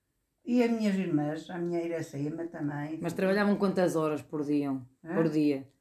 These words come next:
Speaker 1: Olha, era desde manhã das sete horas até às, até à noite. Não tinha, havia horas.
Speaker 2: Ah, mas e
Speaker 1: Neste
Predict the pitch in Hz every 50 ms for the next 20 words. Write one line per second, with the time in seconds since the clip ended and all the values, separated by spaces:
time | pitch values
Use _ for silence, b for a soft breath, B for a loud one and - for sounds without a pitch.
0 | _ _ - 208 247 254 262 247 226 220 220 214 208 214 208 196 202 202 202 202
1 | 202 196 202 196 185 185 185 175 - 190 175 - 208 208 220 226 220 233 226 220
2 | 226 226 226 226 220 214 214 208 - - _ _ _ _ _ _ - 208 202 226
3 | 226 240 247 247 247 226 196 185 185 - - _ _ _ _ _ _ _ _ -
4 | 175 170 190 190 190 185 180 190 190 190 190 202 220 233 233 220 214 202 196 -
5 | _ _ _ _ _ _ _ _ _ _ _ _ _ _ _ _ _ _ _ _
6 | _ _ _ _ _ _ _ _ _ _ _ _ _ _ - 196 190 - - 214
7 | 196 190 - - 190 196 180 175 - -